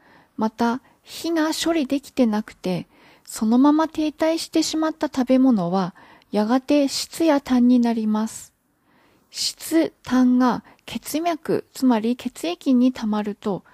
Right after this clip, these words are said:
心筋梗塞の危険も発生します。中医学では、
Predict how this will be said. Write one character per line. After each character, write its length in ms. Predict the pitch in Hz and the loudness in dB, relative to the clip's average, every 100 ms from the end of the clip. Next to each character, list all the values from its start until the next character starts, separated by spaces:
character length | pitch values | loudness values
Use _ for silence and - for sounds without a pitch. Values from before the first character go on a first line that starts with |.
| - - | -20 -16
心 280 | - - 254 | -8 -2 -2
筋 200 | - 302 320 | -2 -4 -4
梗 200 | - 330 | -2 -2
塞 320 | - 269 220 | -2 -6 -4
の 140 | 214 220 | -4 -4
危 120 | - | -8
険 220 | - 220 | -4 -2
も 140 | 220 | 0
発 260 | 247 214 - | -2 -4 -8
生 160 | 202 202 | -8 -8
し 180 | - | -8
ま 200 | 196 196 | -8 -8
す。 200 | 208 - _ _ _ _ _ _ _ _ _ | -8 -16 _ _ _ _ _ _ _ _ _
中 300 | - - 285 | -10 -6 -4
医 80 | 349 | -4
学 300 | 349 277 220 | -6 -4 -4
で 160 | 196 180 | -4 -4
は、 280 | 196 180 | -4 -6